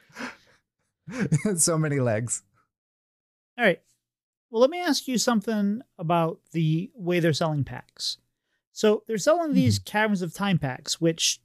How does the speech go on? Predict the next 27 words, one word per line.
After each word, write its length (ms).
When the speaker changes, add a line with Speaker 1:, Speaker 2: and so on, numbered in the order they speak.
Speaker 2:
do 200
adhere 240
to 120
duplicate 420
protection. 440
We're 120
happy 300
with 140
that. 300
But 280
do 80
you 80
think 200
the 120
approach 440
here 220
is 160
right 240
from 180
Blizzard? 400
Because 480
they're 100
selling 420
all 100
these 200
packs 460
now. 360